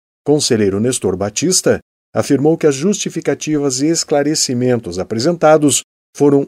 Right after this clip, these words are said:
insatisfatórios. O relator ressaltou que os responsáveis devem atestar, mediante a apresentação das notas fiscais originais, o gasto efetivo, devolvendo a diferença recebida.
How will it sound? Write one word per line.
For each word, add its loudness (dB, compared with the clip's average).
insatisfatórios. 0
O -4
relator 2
ressaltou 2
que -8
os -2
responsáveis 0
devem 2
atestar, 2
mediante 2
a 4
apresentação 0
das 0
notas -2
fiscais -2
originais, 2
o -4
gasto 2
efetivo, 0
devolvendo 4
a 6
diferença -2
recebida. 0